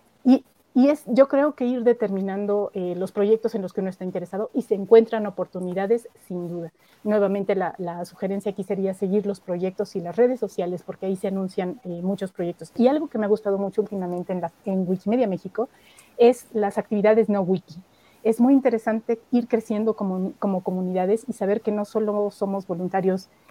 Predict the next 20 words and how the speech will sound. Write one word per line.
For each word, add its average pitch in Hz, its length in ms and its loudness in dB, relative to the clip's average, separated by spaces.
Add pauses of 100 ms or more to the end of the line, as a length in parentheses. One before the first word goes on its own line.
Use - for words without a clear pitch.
eh, 180 220 0
wikipedistas, 190 800 0
sino 190 260 -2
que 190 120 -6
también 190 200 -2
somos 190 220 -6
personas 190 500 -4
que 175 300 -4
queremos 185 320 -2
seguirnos 185 380 -2
formando 175 340 -2
y 175 60 -2
seguir 190 280 -2
creciendo 196 460 -2
en 208 140 2
otros 240 260 -6
aspectos 175 460 -6
de 180 80 -2
la 180 100 -2
vida, 185 260 2